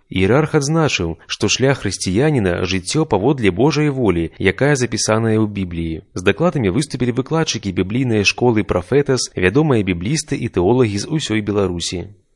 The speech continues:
Арцыбіскуп Тадэўш Кандрусевіч удзяліў першую святую камунію маленькім вернікам мінскай катэдральнай парафіі.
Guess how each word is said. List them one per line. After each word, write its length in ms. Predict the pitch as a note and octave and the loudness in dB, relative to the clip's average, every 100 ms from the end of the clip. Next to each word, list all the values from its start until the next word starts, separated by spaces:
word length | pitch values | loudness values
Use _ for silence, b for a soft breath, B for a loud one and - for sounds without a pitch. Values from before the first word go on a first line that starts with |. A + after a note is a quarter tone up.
| _ _ | _ _
Арцыбіскуп 640 | F#2 - A2 E3 E3 D3+ | -4 -2 -2 -2 -2 0
Тадэўш 320 | D3 D#3+ D#3 | 2 4 2
Кандрусевіч 640 | - D3+ D3+ - F3+ A#2 G2+ | 0 -2 -2 0 2 2 4
удзяліў 320 | G2+ G#2 A2 | 4 4 2
першую 380 | B2+ B2+ B2+ A2 | 2 2 0 0
святую 400 | A2+ A2 B2+ A#2+ | 0 0 2 2
камунію 560 | G#2+ G#2+ C#3 D3 B2+ | 2 0 2 2 2
маленькім 480 | A2+ A#2 B2+ A#2 G2+ | 2 2 0 0 -2
вернікам 560 | G2+ C#3+ C3+ B2 B2 A2+ | 0 0 0 0 0 2
мінскай 400 | D3 D3+ - C3 | 0 0 0 0
катэдральнай 560 | B2+ A#2 G#2+ A2 A#2 | -2 0 0 2 0
парафіі. 640 | - C3+ C#3 A2 F2+ E2+ | -2 -2 -2 -2 -4 -4